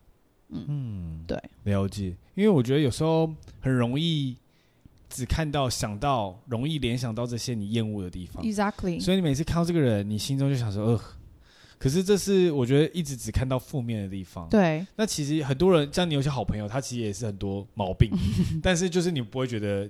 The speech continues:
Speaker 2: 特别怎么样。
Speaker 1: 所以也许你可以说：“哎，那你 appreciate 这个人哪三件事情？”就这样，
Speaker 2: 这个讲出来
Speaker 1: 你去跟这个人，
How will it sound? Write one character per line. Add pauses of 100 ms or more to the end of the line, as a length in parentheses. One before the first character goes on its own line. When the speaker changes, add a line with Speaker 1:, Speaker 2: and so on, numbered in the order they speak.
(120)
Speaker 2:
特
别
怎
么
样。
Speaker 1:
所
以
也
许
你
可
以
说
：“哎， (100)
那
你
appreciate
这
个
人
哪
三
件
事
情？” (1040)
就
这
样，
Speaker 2:
这
个
讲
出
来
Speaker 1:
你
去
跟
这
个
人，